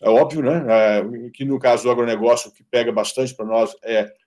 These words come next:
ter certeza que não existe nenhum trabalho análogo à escravidão nas nossas cadeias, uma coisa que todos nós, todas as empresas aqui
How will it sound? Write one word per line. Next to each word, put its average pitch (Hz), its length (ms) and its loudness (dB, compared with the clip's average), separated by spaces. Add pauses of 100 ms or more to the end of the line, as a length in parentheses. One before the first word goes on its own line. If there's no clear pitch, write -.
(100)
ter 131 120 -4
certeza 135 500 0
que 123 60 -10
não 123 80 -4
existe 120 300 -6
nenhum 131 180 -2
trabalho 113 500 2
análogo 107 380 0
à 104 40 2
escravidão 104 480 -6
nas 107 100 -2
nossas 104 260 -8
cadeias, 180 520 -4 (200)
uma 101 120 -8
coisa 110 160 -4
que 107 100 -14
todos 131 240 4
nós, 107 240 2
todas 110 260 -2
as 110 80 -4
empresas 107 320 -4
aqui 104 260 -10